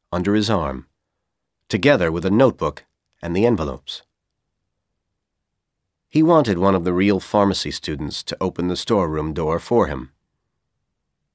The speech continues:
But that wouldn't be a problem. There were hundreds of pharmacy students. Soon, one of them would come to the storeroom.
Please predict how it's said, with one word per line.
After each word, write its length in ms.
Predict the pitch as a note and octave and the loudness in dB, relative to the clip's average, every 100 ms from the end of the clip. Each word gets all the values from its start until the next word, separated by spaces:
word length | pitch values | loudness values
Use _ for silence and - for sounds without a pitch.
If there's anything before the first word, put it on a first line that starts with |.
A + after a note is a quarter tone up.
| _ _ _ | _ _ _
But 160 | D#2 | -8
that 200 | - D#3 | -4 -4
wouldn't 260 | - D#2+ C#2+ | -4 -6 -6
be 100 | C2+ | -8
a 60 | C2 | -8
problem. 520 | - C2+ B1+ E2 C3 _ _ _ _ _ _ _ _ _ _ | -6 -6 -6 -10 -14 _ _ _ _ _ _ _ _ _ _
There 140 | - C3 | 0 2
were 80 | |
hundreds 580 | A#2 - E3+ C#3+ D#2+ D2+ | 0 -2 0 0 0 -6
of 80 | D#2 | -8
pharmacy 460 | - E2 C#2+ - D#2 | -4 -4 -4 -8 -10
students. 580 | - D#2 C2+ B1+ - - _ _ _ _ _ _ | -10 -10 -10 -12 -16 -20 _ _ _ _ _ _
Soon, 580 | - - F#2+ F#2+ G#2 A2+ - _ _ _ _ _ | -12 -6 0 2 0 -2 -8 _ _ _ _ _
one 240 | E2+ F2+ | -2 -2
of 100 | F2+ | 0
them 180 | F#2+ F#2+ | 0 0
would 180 | E2+ - | -2 -6
come 220 | F#2+ E2 | -4 -4
to 100 | F#2 | -4
the 80 | G#2+ | -6
storeroom. 540 | - D3+ B2 D#2+ C#2 | -2 -2 -2 -4 -8